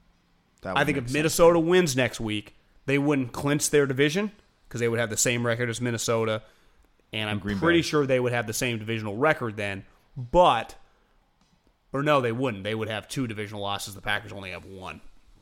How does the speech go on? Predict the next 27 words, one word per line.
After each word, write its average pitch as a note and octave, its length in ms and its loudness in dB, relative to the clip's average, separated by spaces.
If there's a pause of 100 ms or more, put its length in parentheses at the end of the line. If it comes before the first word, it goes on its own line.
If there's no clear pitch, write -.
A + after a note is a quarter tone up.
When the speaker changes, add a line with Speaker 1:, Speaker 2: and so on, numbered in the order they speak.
(540)
Speaker 2:
'cause A2+ 160 -6
I A2+ 80 -2
don't C3 80 -4
think A2+ 140 -8
the - 40 -14
Packers G#2 300 -6
have G2 80 -14
watched G#2 200 -6
a G2 40 -14
divisional G2 380 -14
game G#2 260 -8
yet, F#2 120 -10
have G2 160 -8
they? A2 140 -8 (1900)
Speaker 1:
Uh, G#2+ 540 2
no. G2+ 180 -4 (520)
Speaker 2:
So, G#2+ 460 -2
yeah, G#2+ 240 -4
Green B2+ 380 2
Bay D#3+ 160 8
is A#2+ 100 0
in A#2 60 -8
pretty A2+ 200 -4
good G2 160 -10
position G2+ 360 -10
right F#2 140 -10
now. F#2 220 -14